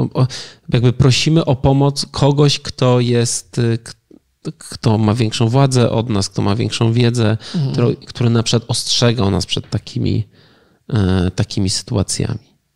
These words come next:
Speaker 2: Okej, no je-, jakby je-, ro-, rozumiem, skąd to się bierze i, i, i, i co,
Speaker 1: Ale
Speaker 2: co
Speaker 1: też
Speaker 2: to
Speaker 1: nie, ale
Speaker 2: oznacza,
Speaker 1: też
Speaker 2: nie?
Speaker 1: nie, nie chcę tak, e, e, tak, tak jakby tutaj m-, m-,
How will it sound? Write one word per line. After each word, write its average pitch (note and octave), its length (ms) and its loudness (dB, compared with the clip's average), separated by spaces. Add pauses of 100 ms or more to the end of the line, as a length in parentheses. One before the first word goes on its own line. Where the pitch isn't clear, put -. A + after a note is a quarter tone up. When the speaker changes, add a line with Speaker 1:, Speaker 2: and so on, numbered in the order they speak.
(140)
Speaker 2:
Okej, D3 520 0
no A#3+ 160 -2
je-, A#3 260 -4
jakby G#3+ 360 -2 (460)
je-, D3+ 160 -4 (100)
ro-, F#3 280 0
rozumiem, G3 340 0
skąd G3 240 -4
to E3+ 120 -2
się D#3+ 120 0
bierze D3+ 580 2
i, D3+ 120 -4 (160)
i, D3 240 -4
i, D3 220 -6
i D#3 60 -2
co, - 140 -2
Speaker 1:
Ale G#3+ 120 2
Speaker 2:
co - 100 0
Speaker 1:
też F#3+ 80 2
Speaker 2:
to F#3+ 160 4
Speaker 1:
nie, F3 140 4
ale D#3+ 140 4
Speaker 2:
oznacza, F3 120 0
Speaker 1:
też - 140 -2
Speaker 2:
nie? C3+ 240 -2
Speaker 1:
nie, E3 60 0
nie E3 200 0
chcę - 200 -4
tak, D#3+ 300 -4 (120)
e, - 960 -2
e, B2+ 340 0
tak, C3+ 240 -4 (200)
tak - 320 -6
jakby C#3 460 0
tutaj C3 480 2
m-, B2+ 360 -2 (140)
m-, B2+ 120 -4